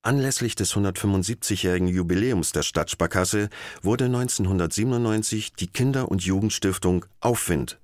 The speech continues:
gegründet. Aufwind gibt jungen Menschen in der Region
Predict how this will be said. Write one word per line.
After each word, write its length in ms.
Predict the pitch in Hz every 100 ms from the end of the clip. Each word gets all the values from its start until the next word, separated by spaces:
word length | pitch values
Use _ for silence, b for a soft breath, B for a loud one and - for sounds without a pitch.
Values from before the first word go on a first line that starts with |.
| -
gegründet. 640 | 82 69 73 67 - - - _ _ _ _ _ _ _ -
Aufwind 500 | 95 92 113 123 - B B
gibt 240 | - 101 -
jungen 260 | 131 139
Menschen 360 | 98 98 - 113
in 120 | 92
der 100 | 87
Region 420 | 87 - 87 90